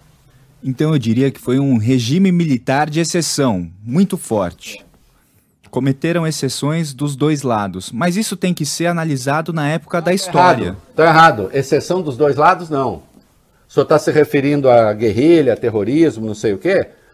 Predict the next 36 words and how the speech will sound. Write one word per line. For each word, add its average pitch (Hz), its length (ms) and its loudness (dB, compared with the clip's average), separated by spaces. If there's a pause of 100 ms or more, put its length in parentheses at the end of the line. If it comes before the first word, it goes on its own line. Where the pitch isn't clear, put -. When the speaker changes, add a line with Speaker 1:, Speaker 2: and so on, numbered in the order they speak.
(120)
Speaker 2:
Pessoas 151 420 -2
que 156 100 -8
cometem 123 460 -4
crimes 165 340 -6
têm 190 140 -6
que 185 60 -14
ser 190 120 -6
punidas. 131 520 -6
Agora, 117 260 -2
vocês 117 300 -10
cometeram 160 400 -8
crimes 160 320 -8
de 160 80 -10
Estado, 120 600 -4
é 113 100 -4
diferente. 113 720 -6 (1300)
Vocês 160 300 -6
cometeram 165 420 -2
crimes 165 320 -4
de 160 60 -6
Estado. 123 600 -4 (240)
Vocês - 480 -4
tinham 127 180 -6
o 110 40 -6
Estado 104 380 -6
na 95 100 -8
mão. 80 240 -12 (2500)
O 120 100 -6
outro 151 220 0
lado 190 240 2
não 214 140 -4
tinha 135 220 -8
o 113 40 -6
Estado 95 360 -8
na 90 100 -10
mão. 78 180 -14